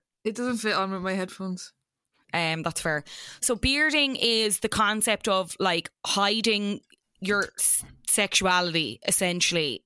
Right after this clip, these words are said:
Speaker 2: in Hollywood with someone of, like, the opposite sex to whatever you're actually into.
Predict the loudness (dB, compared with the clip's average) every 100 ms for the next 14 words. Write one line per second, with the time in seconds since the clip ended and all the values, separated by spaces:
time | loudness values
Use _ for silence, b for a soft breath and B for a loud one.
0 | -2 -2 0 -4 -4 -2 2 2 2 2
1 | 2 0 -2 b b b _ _ _ _
2 | _ -4 -2 -2 -2 -4 -4 -10 _ _
3 | _ -2 2 2 2 2 2 0 -2 -6
4 | -8 _ _ _ _ _ -2 0 -2 -6
5 | -8 0 2 2 2 0 0 2 2 2
6 | 0 2 2 2 2 2 2 0 2 2
7 | 2 0 0 0 -2 -2